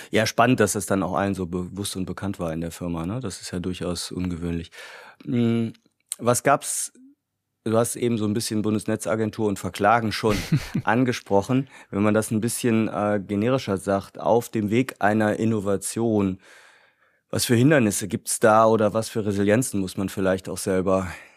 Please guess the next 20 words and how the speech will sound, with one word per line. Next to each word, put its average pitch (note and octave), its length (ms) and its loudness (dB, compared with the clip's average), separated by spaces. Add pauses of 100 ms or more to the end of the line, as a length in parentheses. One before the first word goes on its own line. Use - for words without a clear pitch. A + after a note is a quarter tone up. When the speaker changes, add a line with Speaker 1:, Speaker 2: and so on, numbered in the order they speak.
(200)
Speaker 1:
ähm, F2+ 600 -8 (840)
haben? F2+ 400 -2 (320)
Speaker 2:
Das A2+ 160 0
ist - 320 0 (140)
am B2 160 0
Ende D#3+ 260 4
eines D3 240 2
der C#3 100 6
Erfolgsgeheimnisse B2+ 1120 2
von, A2 420 0
von G2+ 220 -10
Zipgate A2 460 -4
auch, A#2 100 -2
muss A2+ 200 -2
ich A#2 240 -6
sagen, A#2+ 420 0 (720)
dass - 400 -2 (240)
die B2 80 0
Gründer D#3 640 4 (100)
keine D#3 540 2